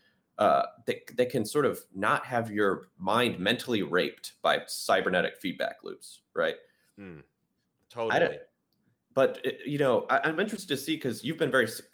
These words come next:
Speaker 1: almost successful with this. Do you think, or I guess the better question is, how do we manage this socially? How do you build social networks that can survive sort of the social negativity that will come at you by being heredit-,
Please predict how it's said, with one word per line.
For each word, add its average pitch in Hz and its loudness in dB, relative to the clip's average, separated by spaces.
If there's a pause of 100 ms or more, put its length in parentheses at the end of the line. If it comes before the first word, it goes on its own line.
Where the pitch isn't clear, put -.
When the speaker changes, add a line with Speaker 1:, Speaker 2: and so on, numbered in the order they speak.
Speaker 1:
almost 120 -2
successful 104 -4
with 80 -4
this. 92 0 (420)
Do 143 -4
you 170 2
think, 151 -2 (720)
or 147 4
I 139 -6
guess 180 -2
the 160 2
better 139 2
question 123 -4
is, 107 -6
how 180 0
do 196 0
we 151 2
manage 104 0
this - -10
socially? - -4 (420)
How 156 2
do 196 0
you 165 0
build 123 4
social 113 0
networks - -4
that 85 -4
can 98 -8
survive 92 0 (180)
sort 113 0
of 95 -2
the 95 -6
social 135 -2
negativity 101 -2
that 65 -2
will 71 -6
come 78 -10
at 131 -4
you 82 -4 (400)
by 85 2
being 95 0 (360)
heredit-, 101 2